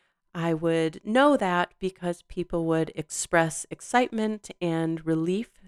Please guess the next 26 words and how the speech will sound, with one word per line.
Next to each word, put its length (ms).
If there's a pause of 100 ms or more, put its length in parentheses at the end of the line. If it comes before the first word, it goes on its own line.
(120)
through 320
their 240
experiences 1200 (220)
working 400
with 200
me. 280 (1120)
I 280
am 200
gonna 460 (240)
take 260
this 240
first 260
step 380 (240)
by 640 (380)
taking 320
the 100
leap 360
to 220
lead 480
something 440
I'm 140
calling 420
the 100
Courage 640
Building 400
Community, 720